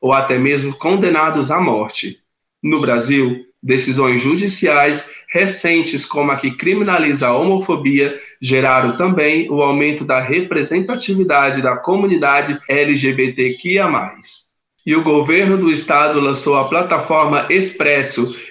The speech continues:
que reúne mais de setenta serviços públicos em um só lugar.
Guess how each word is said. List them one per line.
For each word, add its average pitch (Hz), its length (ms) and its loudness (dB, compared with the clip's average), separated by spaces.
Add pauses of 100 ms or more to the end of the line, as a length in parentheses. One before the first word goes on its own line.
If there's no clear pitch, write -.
(120)
que 165 120 0
reúne 156 540 2
mais 135 360 2
de 123 80 -6
setenta 180 560 -2
serviços 170 540 0
públicos 160 680 0
em 143 220 0
um 190 120 2
só 185 300 0
lugar. 120 580 -2